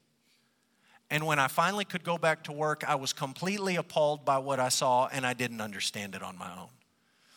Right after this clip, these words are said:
So if you're studying Revelation or the end of Daniel or Zechariah,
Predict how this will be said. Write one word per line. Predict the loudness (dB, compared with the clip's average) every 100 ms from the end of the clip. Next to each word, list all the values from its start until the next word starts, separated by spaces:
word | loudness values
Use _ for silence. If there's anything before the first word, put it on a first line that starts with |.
| -20 -4
So | -2 0
if | -2
you're | 0 2
studying | 2 4 2 2 -2 -8 -2
Revelation | 2 2 4 2 2 -2 -4 -10 -8
or | -6
the | -4
end | -4 -2 -2
of | -4
Daniel | -2 0 -2 -4 -6 -6
or | -6 -4
Zechariah, | 0 -2 -2 0 4 4 2 -4